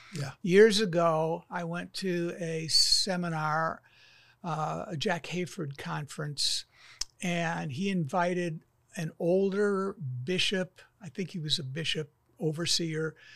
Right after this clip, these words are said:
Speaker 2: from Church of God in Christ, and his church had seventeen thousand people in it.
Speaker 1: Wow.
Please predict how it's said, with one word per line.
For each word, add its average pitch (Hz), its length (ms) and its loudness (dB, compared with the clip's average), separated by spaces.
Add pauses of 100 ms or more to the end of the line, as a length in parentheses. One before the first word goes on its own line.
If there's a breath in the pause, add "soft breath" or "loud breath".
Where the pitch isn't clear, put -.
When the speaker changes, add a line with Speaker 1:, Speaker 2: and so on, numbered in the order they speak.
(180 loud breath)
Speaker 2:
from 156 220 -4
Church - 260 -4
of 151 100 -6
God 156 240 0
in 160 140 -6
Christ, 156 680 -4
and 156 680 -6 (260)
his 175 340 2
church 170 300 -4
had 156 160 -4
seventeen 175 560 -2
thousand 156 520 -4
people 165 340 -8
in 131 120 -6
it. 131 200 -10
Speaker 1:
Wow. 123 200 -8